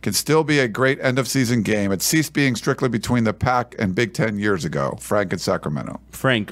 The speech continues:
Speaker 2: all you're arguing for is the continuation of all of the regional rivalries, which we're all saying. We're just saying it in the context of the Pac twelve. But
Speaker 1: Yeah.
Speaker 2: no, it's not like, "Oh, God, I got really married to the idea of them playing Colorado every year."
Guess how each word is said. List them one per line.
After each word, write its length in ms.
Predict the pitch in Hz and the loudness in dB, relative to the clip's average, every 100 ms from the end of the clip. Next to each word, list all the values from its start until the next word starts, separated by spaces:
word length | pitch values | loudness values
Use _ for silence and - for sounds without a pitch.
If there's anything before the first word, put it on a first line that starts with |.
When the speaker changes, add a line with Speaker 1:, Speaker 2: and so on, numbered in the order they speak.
| - | 0
Speaker 2:
all 180 | 113 127 | 2 4
you're 160 | 127 | 4
arguing 380 | 110 110 104 101 | 2 2 2 0
for 240 | - 101 95 | 2 2 4
is 160 | 92 | 2
the 60 | - | -2
continuation 760 | - 95 104 92 87 90 - 98 | -2 -2 0 2 4 2 2 -2
of 100 | 67 | 0
all 220 | 80 85 | 2 2
of 80 | 85 | 0
the 100 | 78 | 0
regional 380 | 87 80 90 82 | 0 0 0 2
rivalries, 600 | 82 85 82 78 76 87 | 2 2 2 0 0 -2
which 200 | 85 90 | -4 -2
we're 140 | 82 | 0
all 180 | 87 87 | 0 0
saying. 540 | - 85 65 60 90 - | 0 0 0 -2 -6 -4
We're 140 | 95 | -2
just 180 | 90 - | -2 -2
saying 300 | 95 85 82 | -2 0 0
it 60 | |
in 60 | 76 | -4
the 60 | 78 | -4
context 460 | 85 76 78 - | -2 -2 -2 -4
of 60 | 73 | -6
the 40 | |
Pac 240 | 71 65 - | -4 -6 -4
twelve. 380 | 58 50 - - - | -2 -2 -6 -16 -4
But 100 | 107 | 0
Speaker 1:
Yeah. 80 | 120 | 2
Speaker 2:
no, 220 | 92 78 | 2 0
it's 140 | 90 | 0
not 160 | 117 92 | -2 0
like, 300 | 98 92 - - - - - - | 0 0 -4 -20 -20 -20 -20 -6
"Oh, 140 | - 117 | -2 2
God, 220 | 123 113 | 4 4
I 60 | 104 | 4
got 140 | 101 | 2
really 240 | 110 110 | 2 2
married 280 | 98 107 107 | 4 2 2
to 40 | 92 | 2
the 100 | 95 | 2
idea 180 | 101 | 2
of 80 | 90 | 0
them 100 | 90 | 0
playing 220 | 104 98 | 0 0
Colorado 580 | 95 101 78 82 110 87 | 2 0 2 2 2 2
every 240 | 73 76 69 | 2 0 2
year." 240 | 71 | 0